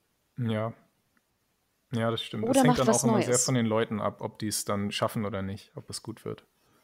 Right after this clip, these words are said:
Speaker 1: Aber ja.
Speaker 2: Natürlich, ne? Und natürlich, wenn es
Speaker 1: Hm.
Speaker 2: jetzt die beste Serie aller Zeiten wird, habe ich natürlich nichts dagegen, ne? Aber ich meine, die Wahrscheinlichkeit ist
Speaker 1: <laughs>
Speaker 2: eher gering. Und dann würde ich dir recht geben, dann macht lieber was Neues oder macht so einen Remix draus. Oder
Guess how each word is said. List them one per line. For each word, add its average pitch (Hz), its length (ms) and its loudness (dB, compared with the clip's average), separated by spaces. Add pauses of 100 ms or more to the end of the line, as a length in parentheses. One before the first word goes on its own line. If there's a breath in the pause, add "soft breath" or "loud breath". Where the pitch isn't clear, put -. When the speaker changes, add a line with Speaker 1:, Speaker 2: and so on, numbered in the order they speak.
(160)
Speaker 1:
Aber 113 200 4
ja. 107 360 2
Speaker 2:
Natürlich, 160 600 -4
ne? 220 340 -2
Und 180 80 2
natürlich, 180 340 0
wenn 180 60 2
es 175 100 2
Speaker 1:
Hm. - 0 -
Speaker 2:
jetzt 180 160 -2
die 175 40 -4
beste 170 280 -2
Serie 170 260 0
aller 165 140 0
Zeiten 185 340 -2
wird, 156 160 -2
habe 170 100 -4
ich 160 60 -8
natürlich 160 320 -6
nichts 170 180 -6
dagegen, 160 440 -2
ne? 208 240 -4
Aber - 140 -8
ich - 100 -10
meine, 170 160 -8
die 170 80 -6
Wahrscheinlichkeit 175 560 0
ist - 120 -8
Speaker 1:
<laughs> - 0 -
Speaker 2:
eher 165 140 -6
gering. 170 420 0
Und 165 120 -2
dann 165 240 0
würde 175 180 -2
ich 180 100 -8
dir 196 180 -2
recht 190 220 -4
geben, 175 260 0
dann 175 140 0
macht 175 240 -4
lieber 175 260 -4
was 170 220 -4
Neues 180 440 0
oder 170 140 -8
macht 170 260 -2
so 180 120 -6
einen 175 280 0
Remix 196 440 0
draus. 160 500 -6
Oder 156 500 -4